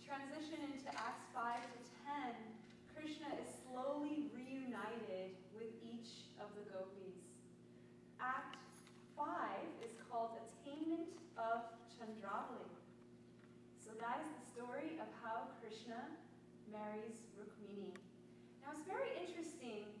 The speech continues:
Rupa Goswami portrays that Krishna does not go to Kundina in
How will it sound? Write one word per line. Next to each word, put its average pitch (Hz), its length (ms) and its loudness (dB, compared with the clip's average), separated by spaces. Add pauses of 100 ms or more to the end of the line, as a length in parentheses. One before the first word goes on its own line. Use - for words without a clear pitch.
(520)
Rupa 453 320 4
Goswami 311 880 2 (1500)
portrays 330 800 2
that 294 240 4 (160)
Krishna 392 320 2
does 320 240 2
not 294 400 4
go 302 400 6
to - 120 -4 (120)
Kundina 254 800 2
in 247 80 0